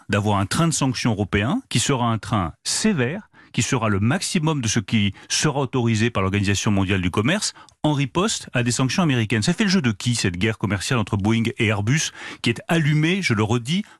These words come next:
par les États-Unis et par l'administration américaine ? Ça fait le jeu de la Chine.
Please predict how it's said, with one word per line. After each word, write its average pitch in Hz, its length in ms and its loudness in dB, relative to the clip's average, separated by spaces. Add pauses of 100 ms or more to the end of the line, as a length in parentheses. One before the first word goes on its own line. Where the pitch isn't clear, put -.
(160)
par 165 140 2
les 160 140 2
États-Unis 135 500 0
et 139 80 0
par 127 120 0
l'administration 127 460 2
américaine ? 101 480 2 (380)
Ça 147 140 0
fait 143 100 0
le 131 60 2
jeu 156 120 2
de 131 40 -2
la 117 100 2
Chine. 90 380 0